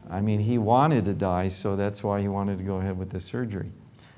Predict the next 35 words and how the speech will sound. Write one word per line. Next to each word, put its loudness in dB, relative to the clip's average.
But 0
Doctor 4
Miller 4
developed 2
this -2
technique 0
where 0
he 2
would -2
keep -2
the 0
patients 0
in 2
a 2
hot 0
water 4
bath 2
for 0
about 2
forty-eight 0
hours 0
afterwards -2
and -2
keep -6
their -2
body 0
temperature -4
up. -4
And 0
then 4
they 4
would 0
kind 0
of 2
recover, 0